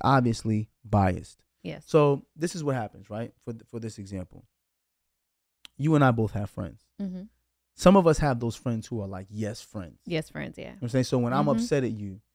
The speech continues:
Speaker 2: Right.
Speaker 1: if I decide to go to my friends that I know
Speaker 2: Uh-huh.
Speaker 1: are gonna yes me, and I just tell them, "This is what happened, this is what Kadeem did," right?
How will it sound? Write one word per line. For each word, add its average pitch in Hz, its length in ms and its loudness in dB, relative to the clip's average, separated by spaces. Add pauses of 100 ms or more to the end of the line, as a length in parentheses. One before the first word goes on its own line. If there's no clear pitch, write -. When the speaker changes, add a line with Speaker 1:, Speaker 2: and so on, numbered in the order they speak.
(140)
Speaker 2:
Right. 156 180 -4
Speaker 1:
if 123 120 -4
I 143 120 4
decide 139 420 0
to 117 60 -4
go 117 200 2
to 113 60 2
my 110 220 0
friends 107 480 -4
that 107 100 -10
I 113 140 -2
know 117 120 0
Speaker 2:
Uh-huh. 117 80 -2
Speaker 1:
are - 20 -2
gonna 107 160 -6
yes 113 340 -4
me, 98 200 -12
and 110 120 -6
I 123 80 0
just 117 220 -8
tell 117 160 -8
them, 107 140 -6
"This 113 180 -8
is 104 140 -10
what 104 160 -4
happened, 104 380 -6
this 110 180 -8
is 101 120 -12
what 98 200 -10
Kadeem 104 480 -10
did," 98 240 -10
right? 107 220 -8